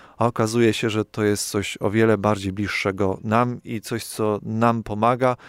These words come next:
oprócz, nie wiem, jakiegoś dobrego samopoczucia, że, że coś fajnego zrobiliśmy, komuś pomogliśmy.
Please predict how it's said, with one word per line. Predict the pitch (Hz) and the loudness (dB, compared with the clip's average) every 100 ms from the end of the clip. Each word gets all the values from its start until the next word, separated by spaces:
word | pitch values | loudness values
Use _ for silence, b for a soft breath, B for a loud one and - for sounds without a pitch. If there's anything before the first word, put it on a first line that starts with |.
| B B - | B B -6
oprócz, | 113 110 - - 196 | -4 -6 -8 -12 -10
nie | 147 | -8
wiem, | 101 101 | -4 -4
jakiegoś | 98 104 101 | -4 -4 -2
dobrego | 104 113 107 | 2 4 4
samopoczucia, | 95 98 95 107 - 104 104 | 2 -2 0 0 0 0 2
że, | 95 95 - B - | 2 0 -2 B -14
że | - | -6
coś | 104 | -4
fajnego | - 101 95 92 | 0 2 2 2
zrobiliśmy, | 90 92 90 85 - 90 | -2 -2 -4 -4 -6 -6
komuś | 98 92 - | -4 -4 -4
pomogliśmy. | 92 90 85 - 117 | -2 -2 -4 -10 -12